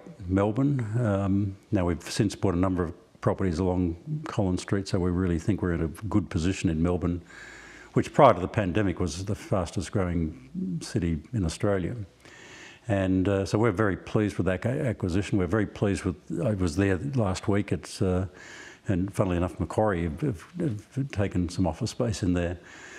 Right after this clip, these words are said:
And, uh, I was looking at their tenancy.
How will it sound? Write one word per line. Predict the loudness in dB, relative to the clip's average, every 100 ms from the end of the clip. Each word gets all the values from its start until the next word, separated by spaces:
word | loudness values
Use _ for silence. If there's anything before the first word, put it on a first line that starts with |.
| -18 -4
And, | 0 2 2 2
uh, | 2 2 0 -2 -2
I | -2
was | 0
looking | 0 0 -2
at | -2
their | -4
tenancy. | -2 -2 0 -2 -6